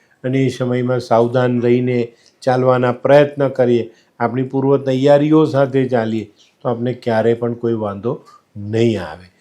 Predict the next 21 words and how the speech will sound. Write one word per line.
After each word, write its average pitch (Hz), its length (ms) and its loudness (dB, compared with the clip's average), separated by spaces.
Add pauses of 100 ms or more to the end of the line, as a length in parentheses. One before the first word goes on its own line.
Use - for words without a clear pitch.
(320)
પણ 139 180 0
જો 156 140 4
જીવનમાં 165 880 0 (680)
જ્યારે 143 260 4
આપણે 156 540 2 (420)
બેદરકારી 151 760 4
રાખીએ 104 540 -2
છીએ, 90 300 -16 (720)
મિત્રો, 135 240 2
આવનારી 147 640 2
ઘટનાઓનું 156 960 -2
જ્ઞાન 143 280 2
આપણા 143 380 -4
સુધી 147 340 -4
પહોંચ્યા 123 680 -2
પછી 156 460 -6
પણ 165 240 0
આપણે 151 320 -2
એને 143 240 -2
ગણકારતા 151 760 0
નથી 131 340 -10